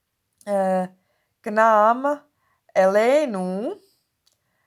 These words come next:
k vám mužům, eh, elejchem, sorry, alejchem, hm, sorry, eh, k vám, eh, alejchen, k ním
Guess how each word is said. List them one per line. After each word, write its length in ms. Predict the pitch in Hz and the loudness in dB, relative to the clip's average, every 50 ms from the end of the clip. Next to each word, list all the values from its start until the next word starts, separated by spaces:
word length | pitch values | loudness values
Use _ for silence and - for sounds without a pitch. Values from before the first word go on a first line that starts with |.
| _ _ _ _ _ - | _ _ _ _ _ -10
k 60 | - | -2
vám 520 | 208 214 226 233 233 220 214 220 220 220 - | 0 2 4 4 4 4 2 0 -2 -12 -12
mužům, 720 | 202 202 208 247 254 226 226 208 202 196 196 196 202 208 | -10 -10 -10 -10 -10 -10 -10 -10 -8 -8 -8 -8 -8 -8
eh, 340 | 214 - - 196 190 190 185 - | -8 -6 -4 -4 -2 -2 -2 -2
elejchem, 1000 | - 185 185 185 190 208 254 302 339 - - - - 190 180 175 175 196 240 330 403 392 _ _ _ _ _ _ _ _ _ _ _ _ _ _ _ _ _ _ _ _ _ _ _ _ _ _ _ _ _ _ _ _ _ _ _ _ _ _ _ _ | -2 -2 0 2 2 2 2 0 -6 -10 -12 -6 -4 -2 -2 -2 -4 -6 -8 -12 -12 -14 _ _ _ _ _ _ _ _ _ _ _ _ _ _ _ _ _ _ _ _ _ _ _ _ _ _ _ _ _ _ _ _ _ _ _ _ _ _ _ _
sorry, 400 | - - 202 185 170 165 165 - _ - | -6 -2 0 0 0 -2 -8 -12 _ -4
alejchem, 840 | 190 190 196 208 214 233 226 - - - 190 180 180 190 202 214 208 _ _ _ _ _ _ _ - - | -2 0 2 2 0 0 -2 -6 -6 -4 -4 -4 -4 -6 -12 -14 -16 _ _ _ _ _ _ _ -18 -12
hm, 180 | - 226 208 196 190 _ _ _ _ _ _ _ _ _ _ _ _ _ _ | -10 -10 -10 -10 -14 _ _ _ _ _ _ _ _ _ _ _ _ _ _
sorry, 440 | - - 196 185 185 208 196 190 _ _ _ _ - - - - - - - - - - - - | -10 -6 -6 -6 -6 -8 -14 -16 _ _ _ _ -20 -20 -20 -18 -18 -18 -20 -20 -20 -18 -8 -2
eh, 200 | - 196 196 196 | 2 4 4 4
k 120 | 196 - | 2 0
vám, 540 | 240 233 262 254 240 214 220 233 254 262 262 | 0 2 4 4 6 4 4 2 0 -2 -8
eh, 520 | - - - - _ - 196 190 196 196 | -8 -8 -8 -10 _ 0 2 2 4 2
alejchen, 1000 | 190 - - 196 196 202 214 247 285 302 302 - - - 202 185 185 196 233 277 339 370 - _ _ _ _ _ _ _ _ _ _ _ _ _ _ _ _ _ _ _ _ - | 2 0 0 2 2 2 2 0 0 -6 -8 -8 -4 -2 -2 -2 -2 -4 -6 -10 -12 -14 -14 _ _ _ _ _ _ _ _ _ _ _ _ _ _ _ _ _ _ _ _ -14
k 0 | |
ním 420 | 214 214 214 214 220 233 247 247 | -12 -10 -10 -8 -8 -8 -8 -8